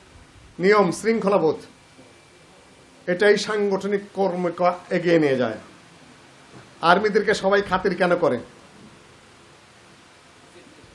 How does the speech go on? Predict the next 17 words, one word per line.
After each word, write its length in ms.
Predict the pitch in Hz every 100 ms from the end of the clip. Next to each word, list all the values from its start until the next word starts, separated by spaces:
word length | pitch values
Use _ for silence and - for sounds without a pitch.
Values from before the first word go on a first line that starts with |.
| - -
এক, 300 | 190 226 233 - - - -
এক 240 | 214 240 -
ঘন্টার 360 | 240 294 302 262
সিনিয়রকেও 640 | - 254 254 247 247 233
সম্মান 440 | - 214 202 190 165
করতে 240 | 147 -
হয় 160 | 113 104
সেখানে, 300 | 107 92 87 87 - - - - - _ _ _ - - - - - - - - 190
ও 40 |
একটা 180 | 185 202
চাবুক 300 | 190 190 170
মারতে 220 | 151 139
পারে। 160 | 107 92 - - - - - - - - - - - - - - - 147 - - - - - - 131
আপনি 260 | 170 208
একজন 220 | 202 240
লেফটেন্যান্ট, 560 | 226 220 233 247 220 185 - - - - - - - - - - - - - -
আপনি 300 | 196 202